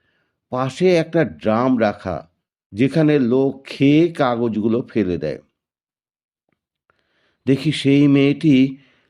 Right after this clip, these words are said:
ড্রাম থেকে কাগজগুলো চেটে চেটে খাচ্ছে। উহ, বুকের ভেতরটা না চিনচিন করে উঠল, মনটা বিষণ্ণতায় ভরে গেল।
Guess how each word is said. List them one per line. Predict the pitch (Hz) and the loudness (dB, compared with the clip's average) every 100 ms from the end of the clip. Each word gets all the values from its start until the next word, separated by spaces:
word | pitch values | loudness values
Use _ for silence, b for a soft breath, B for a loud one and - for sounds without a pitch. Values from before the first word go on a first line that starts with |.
| 101 | -6
ড্রাম | 120 131 139 | -2 0 0
থেকে | 139 151 151 | -2 -4 -4
কাগজগুলো | 143 135 127 113 135 113 117 135 143 | -6 -4 -4 0 0 -2 -2 0 0
চেটে | 139 143 143 139 | 0 -2 0 -2
চেটে | 131 131 - 120 | -2 -8 -6 -6
খাচ্ছে। | - - 123 113 _ - 110 95 87 - _ _ _ _ _ | -8 -12 -8 -8 _ -8 -4 -4 -6 -16 _ _ _ _ _
উহ, | 170 196 147 _ _ _ _ _ _ _ _ _ _ - | -2 -2 -2 _ _ _ _ _ _ _ _ _ _ -12
বুকের | 120 180 160 208 190 | -2 -2 2 2 2
ভেতরটা | 135 180 185 175 - 220 | 2 0 2 -2 0 0
না | 214 220 165 151 _ _ _ _ | 0 0 -2 -6 _ _ _ _
চিনচিন | 190 196 196 170 214 214 | 0 2 2 0 2 2
করে | 202 190 | 2 2
উঠল, | 147 127 110 113 104 90 - _ _ _ _ _ - | 2 0 0 0 2 0 -8 _ _ _ _ _ -4
মনটা | 120 156 156 170 151 | 0 2 2 2 2
বিষণ্ণতায় | 135 147 175 170 165 165 160 151 | 2 0 2 2 2 4 4 2
ভরে | 107 135 143 139 | 0 0 2 2
গেল। | 131 117 98 | 2 0 -2